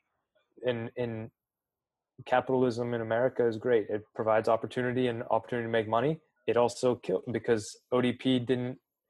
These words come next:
you know, get every good player. You know, a lot of times and a lot of players' experience was it was very clicked. The, the coach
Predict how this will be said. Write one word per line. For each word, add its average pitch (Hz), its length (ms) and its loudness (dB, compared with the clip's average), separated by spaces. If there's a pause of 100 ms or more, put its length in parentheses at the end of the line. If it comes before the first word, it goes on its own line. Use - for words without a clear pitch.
(320)
you 123 60 -4
know, 117 280 4 (840)
get 139 300 4
every 117 540 2
good 113 200 2
player. - 400 0 (200)
You 120 100 -4
know, 110 120 2
a 110 200 6
lot 107 180 6
of 117 80 -2
times 127 360 0
and 107 100 -2
a 104 40 0
lot 104 220 4
of 107 100 -2
players' 117 440 2
experience 110 600 -2
was 107 160 0
it 110 60 -2
was 107 120 -4
very 107 300 2
clicked. - 460 -2
The, 107 120 0 (180)
the 113 160 -2
coach - 580 0